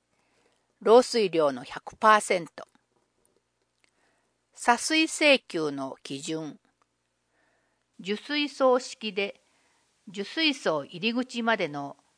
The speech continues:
漏水の場合、検針水量から漏水量、減免率五十パーセントを減算した水量により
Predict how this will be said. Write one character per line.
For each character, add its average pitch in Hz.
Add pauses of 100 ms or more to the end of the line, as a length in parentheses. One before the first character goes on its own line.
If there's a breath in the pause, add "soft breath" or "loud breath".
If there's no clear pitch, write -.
(180)
漏 220
水 247
の 214
場 165
合、 156 (1600)
検 277
針 320
水 269
量 156
か 139
ら 139 (640)
漏 247
水 208
量、 139 (280)
減 220
免 226
率 -
五 170
十 254
パ 262
ー 269
セ 247
ン 196
ト -
を 139 (320)
減 196
算 208
し -
た -
水 262
量 247
に 139
よ 147
り 143